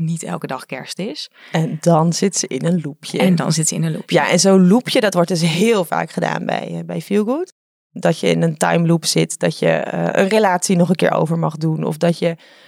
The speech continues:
Speaker 2: eh, drie verschillende versies van een, eh, relatie leest in een boek. Dat wordt echt al vaker gedaan.
Speaker 1: Ja.
Speaker 2: Maar, eh, ik vind de manier waarop dit, eh, gebeurt, eh, erg grappig.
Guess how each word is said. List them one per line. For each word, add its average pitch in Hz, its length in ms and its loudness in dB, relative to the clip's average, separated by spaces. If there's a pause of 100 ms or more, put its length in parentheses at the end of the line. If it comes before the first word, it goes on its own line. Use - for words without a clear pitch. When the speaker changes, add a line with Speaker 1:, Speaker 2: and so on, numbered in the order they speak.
Speaker 2:
eh, 170 320 6
drie 185 320 4
verschillende 180 480 0
versies 170 600 0
van 170 160 0
een, 160 200 -2
eh, 165 240 -6
relatie 170 520 0
leest 160 340 -8
in 165 80 -10
een 160 80 -8
boek. 165 340 -8
Dat 185 300 -2
wordt 196 260 0
echt - 200 -2
al 170 80 2
vaker 170 300 -2
gedaan. 165 340 -6 (200)
Speaker 1:
Ja. 175 120 -4 (200)
Speaker 2:
Maar, 151 300 -2
eh, 160 220 -4 (220)
ik - 260 -4
vind 175 160 0
de 165 60 0
manier 165 300 2
waarop 156 260 -2
dit, 160 240 -6
eh, 151 100 0
gebeurt, 143 520 -4 (100)
eh, 165 100 -18 (220)
erg 160 120 -10
grappig. - 440 -20